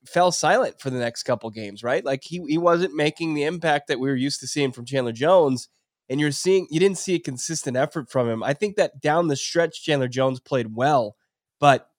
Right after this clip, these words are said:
when you look at the franchise tag and the number that he would command, eighteen and a half million dollars, I mean, that's a big number. I know that you're used to paying Chandler Jones that money, but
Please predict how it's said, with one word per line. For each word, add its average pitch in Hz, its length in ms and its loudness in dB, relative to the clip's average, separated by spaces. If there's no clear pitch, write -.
when 147 140 0
you 143 80 2
look 165 160 2
at 151 60 -6
the 131 40 -2
franchise 143 560 2
tag 120 300 0
and 117 240 -8
the 127 80 -2
number 139 400 0
that 120 200 -2
he 151 200 0
would 123 180 -2
command, 117 640 0
eighteen 165 320 0
and 143 80 2
a 131 60 -2
half 147 180 0
million 139 280 0
dollars, 139 480 -2
I 117 60 -4
mean, 123 320 -4
that's 156 260 0
a 143 40 0
big 143 320 -2
number. 127 460 -2
I 127 60 -4
know 160 140 6
that 156 160 4
you're 131 100 -2
used 156 280 -4
to 127 100 -4
paying 165 560 0
Chandler 139 300 0
Jones 117 320 -4
that 113 120 -4
money, 113 240 -4
but 120 280 -4